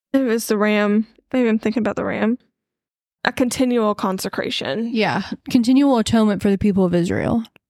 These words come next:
Speaker 1: Yes.
Speaker 2: is what the daily, is what the purpose of the two lambs were, because this was something that they did every single day.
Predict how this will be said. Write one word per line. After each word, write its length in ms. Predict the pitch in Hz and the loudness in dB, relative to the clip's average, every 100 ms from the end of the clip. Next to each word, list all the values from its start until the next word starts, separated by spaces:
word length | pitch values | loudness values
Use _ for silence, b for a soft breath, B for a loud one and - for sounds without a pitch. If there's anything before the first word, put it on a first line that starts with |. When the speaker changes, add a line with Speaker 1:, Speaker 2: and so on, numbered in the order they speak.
| _ _ _ | _ _ _
Speaker 1:
Yes. 440 | 208 196 - - 233 | -4 -4 -6 -4 -4
Speaker 2:
is 180 | 190 | -2
what 140 | 214 208 | -4 -4
the 100 | 208 | -2
daily, 540 | 208 196 190 196 196 - | -2 -2 -2 -2 -4 -4
is 160 | 208 190 | -4 -2
what 220 | 208 - | -2 0
the 140 | 196 185 | 0 2
purpose 340 | 202 190 190 | 0 2 0
of 80 | 185 | 0
the 60 | 190 | -2
two 260 | - 196 | 0 0
lambs 320 | 185 170 175 - | 2 0 -2 -2
were, 120 | - | -6
because 240 | 196 202 | -2 -2
this 160 | 202 214 | 0 0
was 140 | 277 | 0
something 380 | - 254 226 220 | 2 2 2 2
that 120 | 208 | 2
they 140 | 202 202 | 2 0
did 380 | 180 214 190 - B B B B - | 2 2 0 -4 B B B B -2
every 420 | 214 190 208 202 | 0 0 -2 -2
single 440 | - 202 185 175 | -2 0 0 0
day. 340 | 170 - - | -2 -6 -8